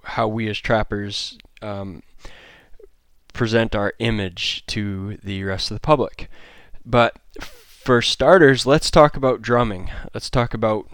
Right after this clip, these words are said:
tumbling. This is a really practical issue. Get a lot of questions about it. <clears throat> A lot of people are curious. And, uh, Wesley sent in this question about tumbling and, and, or drumming, wanted to understand,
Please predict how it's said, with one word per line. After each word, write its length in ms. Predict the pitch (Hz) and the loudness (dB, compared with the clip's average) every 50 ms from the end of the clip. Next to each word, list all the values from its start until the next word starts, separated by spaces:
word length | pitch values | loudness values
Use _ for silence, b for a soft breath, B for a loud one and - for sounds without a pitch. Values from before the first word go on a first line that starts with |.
| - - _ - | -20 -20 _ -4
tumbling. 640 | - - 127 120 117 110 104 98 95 95 95 98 107 | -2 0 0 0 0 0 -2 -2 -4 -4 -6 -8 -8
This 160 | 107 - 107 | -8 -6 -6
is 100 | 104 104 | -6 -6
a 100 | 104 101 | -6 -6
really 300 | 98 107 113 117 117 113 | -4 0 0 0 0 0
practical 600 | - - - 113 110 113 - - - - 113 104 | -2 -2 -2 0 0 0 0 -2 -6 -6 -6 -6
issue. 400 | 92 107 - - 127 120 117 110 - B B B B B B B | -4 -4 -4 -2 -2 -2 -2 -2 -6 B B B B B B B
Get 140 | - 123 123 | 2 4 4
a 60 | 117 | 6
lot 140 | 113 110 110 | 6 4 2
of 60 | 110 | 2
questions 440 | - - 120 117 - - 135 127 120 | 2 2 2 2 2 0 -2 -4 -4
about 300 | 120 110 117 120 123 120 | -2 0 2 2 4 4
it. 180 | 123 120 - - - | 2 2 0 -4 -10
<clears throat> 100 | - - - 135 131 120 | -10 -8 -6 -4 -2 -4
A 60 | 113 | -2
lot 180 | 107 110 113 113 | -2 0 0 0
of 80 | 113 - | 0 0
people 260 | - 117 - - 104 | -4 -4 -4 -2 -4
are 100 | 101 98 | -4 -4
curious. 580 | - - 120 117 117 117 117 117 117 - - - B B B B B B B B B B B - - | -4 -2 0 2 2 4 2 2 2 0 -4 -6 B B B B B B B B B B B -10 -6
And, 360 | 113 113 113 110 107 104 107 | -2 0 0 0 0 0 -2
uh, 120 | 107 107 107 | -2 0 2
Wesley 460 | 117 127 131 127 - - 127 123 120 | 2 2 2 2 0 0 0 0 0
sent 280 | - - 127 120 117 | 0 0 0 0 2
in 160 | 120 120 120 120 | 0 0 0 0
this 200 | 120 113 - - | -2 -2 -2 -4
question 460 | - 117 110 104 - - - 117 113 | -2 0 0 0 -2 -4 -4 -4 -4
about 360 | 101 98 104 101 101 95 - - - - | -2 -2 -2 -2 -4 -4 -8 -12 -10 -6
tumbling 520 | - 120 110 107 107 110 110 110 110 107 | -4 -4 -2 -2 -2 -2 -2 -2 -2 -2
and, 280 | 104 101 98 101 - _ _ - | -4 -4 -6 -8 -10 _ _ -12
and, 400 | 104 101 101 101 101 98 95 - - - | -10 -8 -8 -8 -10 -10 -12 -14 -16 -14
or 140 | 104 101 101 | -12 -12 -8
drumming, 460 | 104 110 107 104 104 107 107 104 101 | -6 -4 -4 -2 -2 -4 -4 -4 -4
wanted 240 | 101 101 101 98 95 | -4 -4 -4 -4 -6
to 60 | 104 | -6
understand, 640 | 104 101 101 98 - - 113 101 101 98 101 101 | -6 -6 -6 -8 -8 -8 -6 -6 -4 -4 -6 -6